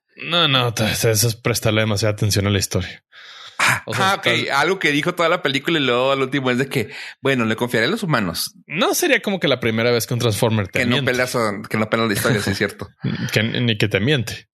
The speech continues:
Speaker 1: O sea, los Transformers son conocidos por ser mentirosos. Mm,
Speaker 2: Porque
Speaker 1: dicen que son
Speaker 2: se
Speaker 1: un
Speaker 2: disfrazan.
Speaker 1: auto,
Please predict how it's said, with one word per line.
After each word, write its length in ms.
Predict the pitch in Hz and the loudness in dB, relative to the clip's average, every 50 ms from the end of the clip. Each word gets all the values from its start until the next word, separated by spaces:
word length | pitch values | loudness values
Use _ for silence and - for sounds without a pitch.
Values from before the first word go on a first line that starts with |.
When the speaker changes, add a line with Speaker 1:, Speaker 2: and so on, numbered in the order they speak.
| _ | _
Speaker 1:
O 60 | - | -2
sea, 160 | 107 107 95 95 | 0 2 2 2
los 180 | 95 92 - | 0 -2 -2
Transformers 500 | - 110 101 - 123 123 131 143 147 131 | -2 -2 0 0 0 2 2 2 0 0
son 240 | - - 107 104 104 107 104 - - - - - - - - - - - | 0 0 0 0 0 0 -2 -2 -4 -6 -8 -8 -8 -8 -10 -10 -6 -2
conocidos 480 | 110 107 107 104 - 117 110 120 139 - | 0 0 0 0 2 2 2 2 0 0
por 200 | - - 101 98 | -2 -2 -2 0
ser 180 | - 104 101 104 | 0 0 2 2
mentirosos. 760 | 107 110 120 113 - 98 92 - - - - - - - - _ _ _ _ _ _ - - _ _ _ _ _ _ - | 2 0 0 0 0 0 0 0 -2 -4 -6 -8 -10 -14 -16 _ _ _ _ _ _ -20 -20 _ _ _ _ _ _ -4
Mm, 300 | 117 104 101 95 95 - | 0 2 2 2 2 2
Speaker 2:
Porque 140 | - 104 104 | 2 2 2
Speaker 1:
dicen 200 | 104 120 117 - | 2 2 2 2
que 100 | - 101 | 2 2
son 140 | 113 113 | 2 2
Speaker 2:
se 40 | 104 110 | 2 0
Speaker 1:
un 60 | 110 | 0
Speaker 2:
disfrazan. 340 | 113 120 139 165 175 202 214 | 0 0 0 0 0 0 0
Speaker 1:
auto, 200 | 262 294 285 - | 0 -2 -2 -6